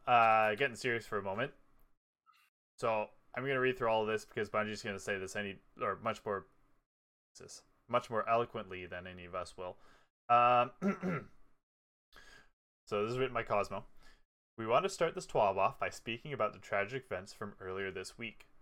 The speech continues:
The violence against the Asian American community in Atlanta wasn't an isolated event. Hate crimes against Asian Americans have recently surged across major cities in the U S over the last year.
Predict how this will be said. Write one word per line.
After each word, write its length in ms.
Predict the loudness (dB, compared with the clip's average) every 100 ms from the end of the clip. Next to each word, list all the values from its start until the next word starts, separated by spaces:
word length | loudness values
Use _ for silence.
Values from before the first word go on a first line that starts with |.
| -20 -8
The 60 |
violence 420 | 2 2 2 -2
against 260 | -6 -6 -6
the 100 | -10 -6
Asian 300 | -4 -4 -8
American 400 | -2 -2 -4 -10
community 420 | -10 -10 -8 -10
in 80 | -6
Atlanta 460 | -4 -4 -6 -6
wasn't 400 | -6 -4 -4 -6 -10
an 80 | -10
isolated 520 | -10 -8 -8 -8 -10
event. 380 | -4 -4 -6 -18 -20 _ _
Hate 160 | -10
crimes 320 | -2 -2 -2 -4
against 320 | -6 -8 -8
Asian 260 | -8 -8 -8
Americans 500 | -4 -2 -2 -6 -8
have 200 | -8 -8
recently 360 | -12 -10 -8 -8
surged 340 | -6 -8 -8
across 340 | -6 -4 -4 -6
major 260 | -12 -12
cities 420 | -10 -10 -10 -14 -16
in 100 | -12
the 100 | -10
U 160 | -8 -8
S 240 | -8 -10 -12
over 160 | -10 -8
the 100 | -8
last 360 | -8 -10 -8
year. 240 | -4 -4